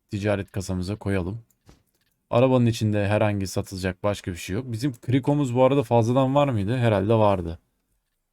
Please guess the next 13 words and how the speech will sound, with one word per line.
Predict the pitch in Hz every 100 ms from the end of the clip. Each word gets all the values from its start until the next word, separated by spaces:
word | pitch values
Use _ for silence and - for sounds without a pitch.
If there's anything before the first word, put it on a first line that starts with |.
| _ _ -
Ben | 120
bir | 120
de | 117
şu | 120
arabayı | 113 110 113
tamir | 113 107 113 107
edeyim. | 87 90 113 _ _ _ - _ _
Bu | 107
şekilde | 127 135 147
tamir | 131 131 139
ediliyor | 139 135 151 151
muydu? | 110 113 156 - _ _ _ _ _ _ _ _ _
Ediliyormuş. | 117 113 104 90 113 -